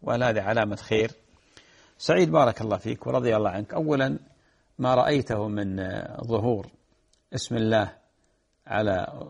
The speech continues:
أصبع السبابة أو الإبهام واسم الإله كذا، هذا كله،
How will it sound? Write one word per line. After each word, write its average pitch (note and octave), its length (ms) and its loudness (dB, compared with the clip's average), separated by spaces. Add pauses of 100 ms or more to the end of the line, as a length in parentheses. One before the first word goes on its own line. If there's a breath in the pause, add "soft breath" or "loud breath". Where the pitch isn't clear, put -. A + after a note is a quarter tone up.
(320)
أصبع A#2+ 280 -8
السبابة G#2 680 -2
أو - 340 -2
الإبهام G2 640 -4
واسم - 300 -8
الإله G2+ 360 0
كذا، A2 320 -2
هذا B2 200 -2
كله، C3+ 640 -2